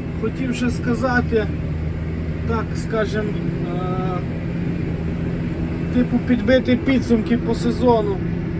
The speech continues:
сидератів. Цим сезоном я більш ніж задоволений. Задоволений як експериментами своїми, так і задоволений, е, щоб знав,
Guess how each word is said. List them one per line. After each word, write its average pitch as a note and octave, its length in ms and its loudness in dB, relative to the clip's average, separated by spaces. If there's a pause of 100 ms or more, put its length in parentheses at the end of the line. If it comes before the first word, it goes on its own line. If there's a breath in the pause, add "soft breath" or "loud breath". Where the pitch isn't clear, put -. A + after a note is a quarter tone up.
(100)
сидератів. A#3 760 2 (560)
Цим B3+ 200 0
сезоном B3+ 640 0
я A3+ 120 6
більш C4 380 -2
ніж A#3+ 180 2
задоволений. B3+ 880 2 (680)
Задоволений B3 680 2
як C4 260 2
експериментами B3+ 1120 0 (460)
своїми, B3 640 0 (520)
так B3 180 0 (100)
і A#3+ 40 2
задоволений, A#3+ 800 4
е, G#3 500 0
щоб G#3+ 260 -2
знав, A3+ 400 0